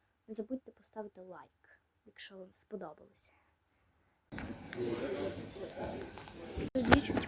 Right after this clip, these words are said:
паніка не почалася із-за того, що я думала, що ми не встигнемо нашу годину до відльоту. Так, в один у світі. В аеропорті завжди.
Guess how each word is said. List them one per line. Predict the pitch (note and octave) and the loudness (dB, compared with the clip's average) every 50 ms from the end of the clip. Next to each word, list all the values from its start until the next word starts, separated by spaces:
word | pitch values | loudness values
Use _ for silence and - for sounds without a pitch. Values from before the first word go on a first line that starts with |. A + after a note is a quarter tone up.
| - - | 0 -2
паніка | A3 A3 A3 A3 G#3+ G#3+ - A3 G#3 G#3 G#3 | 0 0 2 4 6 6 6 6 4 2 0
не | G3+ G#3 | 0 0
почалася | G#3 - - G#3 G#3 G#3+ B3 - - - | -2 -2 0 0 2 4 4 4 4 4
із-за | A3 G#3 G#3+ G3+ | 4 4 2 2
того, | - G#3+ G#3 G#3 | 2 4 4 4
що | G#3 - - A#3 | 6 6 6 6
я | G#3 G3+ | 6 8
думала, | - A3 G#3+ A3 A3 A3 G#3+ G#3+ G#3+ - - - - - | 10 10 10 10 10 8 6 6 4 2 2 4 4 4
що | - G3+ | 4 4
ми | G#3 G#3 | 4 6
не | G#3 G#3+ | 6 4
встигнемо | G#3+ - - - A3 F#3+ A3 A3+ G#3+ G#3+ A3 A3+ | 4 4 2 2 4 4 6 6 8 8 10 10
нашу | A3+ A3+ A#3 A#3 - - B3 | 10 12 10 10 10 12 12
годину | A#3 A3+ A#3+ A#3 - B3+ B3+ B3+ A#3+ | 12 12 12 12 12 12 12 12 12
до | A3 A#3 A3 | 12 12 12
відльоту. | G#3+ A3+ G3+ G#3+ G#3 G3+ F#3+ - - - - - - - - - - - - E3 - - F#3+ G3 - - - | 12 10 10 10 10 10 8 8 8 6 6 6 6 6 4 4 4 4 6 6 8 10 8 8 8 8 6
Так, | C#4+ - - - - - - - - - - | 6 6 6 4 4 2 2 4 6 8 10
в | C4 A#3 A3+ A#3+ | 10 12 12 12
один | C#4+ D4 D#4+ C#4 D4+ D4 C#4 | 12 12 12 12 12 12 12
у | |
світі. | - - - - - - A3 A3+ G#3+ - - - - - - - - - - D4+ D4+ D4 C#4+ - - - - - - - - - A3+ | 12 12 8 4 4 4 4 4 2 2 2 2 2 2 2 2 6 12 12 12 12 12 12 8 4 0 0 2 2 2 2 4 6
В | A3 | 8
аеропорті | A3+ A3+ A3+ G3+ G3 B3 B3+ - - - - | 8 8 8 8 8 8 8 8 8 6 6
завжди. | - - - - - | 6 6 6 6 6